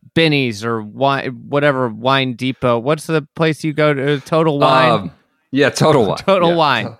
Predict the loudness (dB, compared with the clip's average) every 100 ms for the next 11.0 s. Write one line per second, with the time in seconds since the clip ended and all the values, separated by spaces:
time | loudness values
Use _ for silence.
0 | -20 -8 0 2 2 4 2 2 -2 -6
1 | -8 -4 0 2 4 4 2 2 2 0
2 | 2 2 0 -6 -18 -4 0 2 4 2
3 | 0 0 2 2 2 2 2 0 0 2
4 | 2 2 0 0 0 -2 -2 2 4 4
5 | 2 0 -2 -2 -2 -6 -4 -4 -4 -6
6 | -12 -12 -10 -6 0 2 2 4 4 4
7 | 2 -2 _ _ 0 2 2 0 0 0
8 | -2 2 2 0 -2 -4 -6 _ -2 0
9 | 2 2 0 -2 -2 2 2 2 -4 -14
10 | _ _ -4 -2 -2 -2 -2 -2 -4 -20